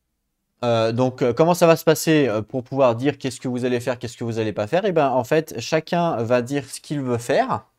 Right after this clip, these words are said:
Et moi, je prends en considération tout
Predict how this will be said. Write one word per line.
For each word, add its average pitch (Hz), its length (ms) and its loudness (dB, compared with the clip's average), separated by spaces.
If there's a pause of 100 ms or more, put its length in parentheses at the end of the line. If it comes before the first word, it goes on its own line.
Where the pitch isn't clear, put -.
(480)
Et 110 140 -2
moi, 151 320 4
je 202 120 0
prends 175 440 0
en 160 160 0
considération 147 960 -2 (100)
tout 185 300 -2